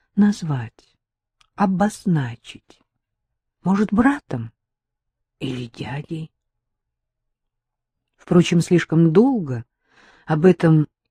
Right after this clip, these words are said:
переживать ей не пришлось, потому что вскоре после того, как ее выписали из больницы, внезапно, как всегда,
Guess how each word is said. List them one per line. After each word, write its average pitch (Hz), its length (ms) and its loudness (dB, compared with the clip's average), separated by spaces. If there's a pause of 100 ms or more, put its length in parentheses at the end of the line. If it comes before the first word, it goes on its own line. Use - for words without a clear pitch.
(300)
переживать 170 640 4
ей 156 80 4
не 156 140 4
пришлось, 175 400 0
потому 165 280 0
что 151 260 -6 (400)
вскоре 165 480 2
после 165 260 -2
того, 156 260 2
как 151 200 -4
ее 151 160 2
выписали 147 480 0
из 147 100 -2
больницы, 160 560 2
внезапно, 165 920 2
как - 200 -8
всегда, - 520 -14